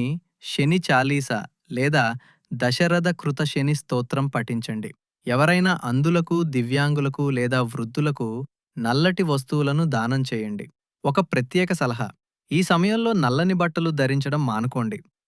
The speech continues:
ప్రకాశవంతమైన లేదా లేత రంగులు ధరించండి. తద్వారా రాహువు యొక్క నెగటివిటీ తగ్గుతుంది. So మిత్రులారా, ఇది కుంభరాశి వారి డిసెంబర్ పదహారవ తేదీ నుండి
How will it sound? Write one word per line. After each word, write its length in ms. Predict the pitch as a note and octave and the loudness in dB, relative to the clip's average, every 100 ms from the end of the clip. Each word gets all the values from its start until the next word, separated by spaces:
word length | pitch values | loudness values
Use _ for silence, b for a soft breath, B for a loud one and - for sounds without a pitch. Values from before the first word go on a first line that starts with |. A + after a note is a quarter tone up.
| _ | _
ప్రకాశవంతమైన 920 | A#2 A2+ D3 D#3+ D#3+ D3 C#3+ B2+ A#2 A#2+ F3 G#3+ F3+ | -4 2 2 2 2 0 0 -2 -2 -4 -6 -8 -4
లేదా 280 | C3+ D#3+ F3+ | 0 2 2
లేత 360 | B2+ C3+ E3 | 2 0 0
రంగులు 400 | F3 C#3+ C#3+ E3+ | 0 0 0 0
ధరించండి. 580 | D3 A#2+ A#2+ B2 A2 - - _ _ - | 0 -2 -2 -4 -6 -8 -14 _ _ -4
తద్వారా 520 | B2 B2+ E3+ C#3+ A#2 A#2 C3+ b b | -2 2 4 4 2 0 -6 b b
రాహువు 480 | - A2+ D3 F3+ G3 | -2 2 4 4 4
యొక్క 260 | F#3+ F3 - | 2 2 0
నెగటివిటీ 640 | C3 A2+ C3 D#3 C#3+ C#3 | -2 -2 -2 -2 -2 -2
తగ్గుతుంది. 600 | D#3 A#2 G#2+ A#2+ A2+ G#2 - _ _ _ | -4 -4 -4 -6 -6 -8 -10 _ _ _
So 140 | - F3 | 0 2
మిత్రులారా, 580 | F#3 E3 F#3 F3 C3 B2 E3+ E3 - | 4 2 2 4 4 0 -2 -8 -4
ఇది 160 | C#3 | -2
కుంభరాశి 640 | D3+ - D3 F#3 F3+ E3 E3 | -2 0 0 2 2 0 0
వారి 260 | D3+ D3+ | 0 0
డిసెంబర్ 520 | C#3 A#2 D3+ D#3 E3 | -2 -2 0 0 0
పదహారవ 580 | D#3+ A#2 A#2+ C3+ D3+ D#3 D3+ | -2 -4 0 0 2 0 0
తేదీ 340 | C3+ A#2+ A#2+ | -2 -2 -2
నుండి 300 | A#2 A#2 C#3 | -2 -2 -4